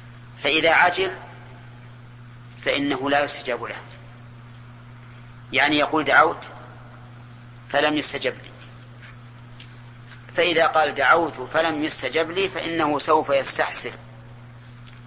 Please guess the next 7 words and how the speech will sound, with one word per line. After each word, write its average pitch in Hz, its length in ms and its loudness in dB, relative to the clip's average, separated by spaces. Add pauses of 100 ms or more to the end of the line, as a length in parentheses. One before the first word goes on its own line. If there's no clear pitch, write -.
(440)
ويدع 143 360 4
الدعاء، 117 380 -6 (1400)
وحينئذ 143 640 -2 (1500)
لا 151 180 4
يحصل 135 360 0
له 131 120 2
مطلوب. 117 380 -6